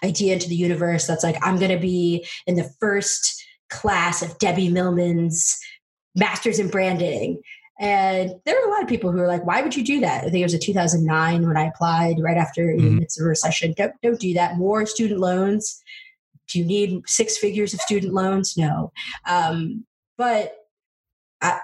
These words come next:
Speaker 1: I always say to myself, like, if this feels right and I wanna do it, I'm going to try it. I'm gonna put it out there. And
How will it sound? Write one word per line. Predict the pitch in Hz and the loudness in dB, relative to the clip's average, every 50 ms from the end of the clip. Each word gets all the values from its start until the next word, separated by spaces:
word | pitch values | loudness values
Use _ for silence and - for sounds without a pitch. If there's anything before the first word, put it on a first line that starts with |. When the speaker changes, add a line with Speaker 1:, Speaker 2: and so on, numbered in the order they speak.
| - - _ _ - - - - - | -10 -20 _ _ -20 -20 -12 -6 -2
Speaker 1:
I | 220 226 254 | 0 0 2
always | 269 294 294 277 - | 0 0 -2 -2 -2
say | - 240 226 | 0 0 2
to | 226 | 2
myself, | 214 208 214 214 - 202 190 - | 2 0 0 0 -2 -2 -2 0
like, | 190 175 175 175 - _ _ _ _ _ _ _ _ _ _ _ _ _ _ _ _ _ _ _ _ _ _ _ _ _ _ _ _ _ - | 0 -2 -2 -4 -8 _ _ _ _ _ _ _ _ _ _ _ _ _ _ _ _ _ _ _ _ _ _ _ _ _ _ _ _ _ -4
if | 208 214 - | -2 0 0
this | 254 233 - - | 0 0 -2 -4
feels | - 269 294 330 381 277 202 196 | -2 -2 0 0 0 0 0 0
right | 175 170 170 | 0 0 0
and | 170 185 | -2 -2
I | 180 | -2
wanna | 180 202 220 220 214 180 | 0 0 0 0 0 -2
do | 147 165 160 160 165 | -4 -4 -4 -4 -4
it, | 165 160 - - - _ _ _ _ _ - | -4 -4 -4 -6 -10 _ _ _ _ _ -4
I'm | 160 180 170 | -4 -2 -2
going | 180 202 220 233 247 | 0 0 0 0 0
to | 233 214 | -2 -4
try | - - 156 139 143 - | -4 -2 -2 0 0 0
it. | 165 165 - | 0 0 -2
I'm | - 170 160 | -2 -2 -2
gonna | - 202 233 233 | 0 0 0 0
put | - 208 170 156 | 0 -2 -2 -2
it | 160 | 0
out | 165 165 139 - | 0 -2 -2 -2
there. | 165 165 165 165 165 165 - - - - - - - - 185 | -2 -2 0 0 -2 -2 -4 -8 -14 -16 -18 -18 -12 -6 -2
And | 180 180 180 175 175 175 175 175 170 175 170 | 0 2 2 2 2 2 0 0 0 0 -2